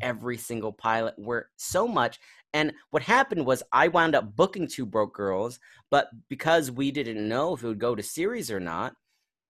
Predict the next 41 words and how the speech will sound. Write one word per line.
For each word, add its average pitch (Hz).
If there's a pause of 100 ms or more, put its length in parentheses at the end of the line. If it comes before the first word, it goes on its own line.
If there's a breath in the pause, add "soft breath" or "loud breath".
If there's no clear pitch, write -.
(220)
my 147
agents 175
were 143
still 156
sending 156
me 139
on 127
other 113
pilot 113
auditions. 139
Like, 107
I 107
did 107
that 139
pilot, 101 (220)
they 101
were 101
going 104
to 110
send 95
me 98
on 101
other 90
pilot 98
auditions, 139 (460 loud breath)
and 120
I'd 120
be 170
seeing 147 (100)
Eddie 139 (280 soft breath)
at 117
these 170
callbacks, 202 (320 soft breath)
callbacks. 180
Sometimes 185
we'd 165
be 202
wearing 147 (100)
the 117
same 143
thing. 131